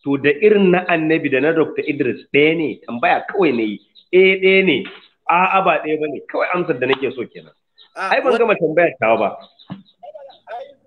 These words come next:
Speaker 3: ai, ba za a haɗa, ah, hudubar Doctor Idris da ta Annabi sallallahu alaihi wa sallam ba.
Speaker 1: Ba ka ba amsa ba fa. Ba haɗawa na ce ma ba. Iri ɗaya ne, wato ya kwaikwayi irin na manzon Allah ne shi.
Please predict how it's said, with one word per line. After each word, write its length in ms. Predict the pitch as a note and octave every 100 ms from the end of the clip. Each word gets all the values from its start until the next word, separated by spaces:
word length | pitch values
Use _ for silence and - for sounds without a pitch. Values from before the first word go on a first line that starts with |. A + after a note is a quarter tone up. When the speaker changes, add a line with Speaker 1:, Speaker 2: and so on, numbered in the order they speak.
| _ _ _ -
Speaker 3:
ai, 120 | B3
ba 120 | D4+ C4+
za 80 |
a 160 | C4+ B3
haɗa, 240 | A#3 B3 A3+ G#3
ah, 380 | - F3+ F3 E3+
hudubar 400 | E3+ A3 - A#3 F#3+ -
Doctor 320 | E3+ E3+ -
Idris 320 | - G3 A3
da 100 | E3+
ta 120 | - -
Annabi 240 | F3+ F3
sallallahu 520 | E3+ E3 D#3+ D#3 D3+
alaihi 240 | C#3+ C#3+ C#3+
wa 80 | B2+
sallam 300 | D3 C#3 -
ba. 180 | - C3+
Speaker 1:
Ba 60 |
ka 80 | D3+
ba 100 | F3 D#3
amsa 240 | C#3+ B2
ba 160 | A#2 F#2+
fa. 160 | F2+ D#2+ - _ _ -
Ba 100 | B2
haɗawa 460 | C#3+ A3 G3 D#3 D3+
na 80 |
ce 140 | D3+ C#3+
ma 160 | B2 G2+
ba. 120 | F2 - - - - - _
Iri 420 | G#3+ A3+ F#3+ D3+
ɗaya 260 | F#3 F#3+ G3+
ne, 140 | G#3 F#3 -
wato 320 | - D#3 E3+ E3
ya 200 | F#3+ G#3+
kwaikwayi 500 | A3 F3+ D#3+ E3 F3
irin 240 | G3+ F#3
na 140 | F3+ F#3
manzon 360 | F3 D#3 D#3+
Allah 340 | E3 F3 F3+ D#3
ne 160 | D#3
shi. 400 | D#3 F#3 G#3 G3